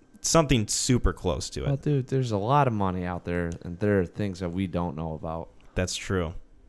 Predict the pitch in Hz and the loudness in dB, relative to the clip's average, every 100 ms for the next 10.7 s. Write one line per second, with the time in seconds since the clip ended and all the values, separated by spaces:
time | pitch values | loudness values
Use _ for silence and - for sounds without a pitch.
0 | - - - 90 82 92 87 85 - - | -20 -20 -8 -6 -2 0 2 2 -2 -12
1 | - - 98 104 113 104 98 117 110 98 | -18 -10 -4 0 2 2 2 4 4 6
2 | 98 95 104 101 90 80 95 95 - 101 | 6 6 6 6 4 0 2 2 4 2
3 | - 101 92 92 85 92 95 95 101 92 | 4 4 4 2 2 2 2 2 0 -2
4 | 87 101 101 87 - - 151 - - - | 0 0 0 -2 -4 -2 4 6 8 8
5 | 202 151 135 110 107 113 117 123 123 123 | 8 8 8 8 8 8 8 6 6 6
6 | 131 110 - 113 - 123 - - - - | 6 6 4 -2 -4 -10 -12 -20 -20 -20
7 | - - - 139 147 135 123 117 113 107 | -20 -20 2 6 8 8 8 6 4 4
8 | 98 90 - - - 170 131 135 180 151 | 4 2 0 4 6 6 8 8 8 8
9 | 127 - - 107 120 135 139 - - - | 6 4 2 4 6 4 2 -6 0 2
10 | - 135 - 117 110 107 | 4 4 6 6 6 4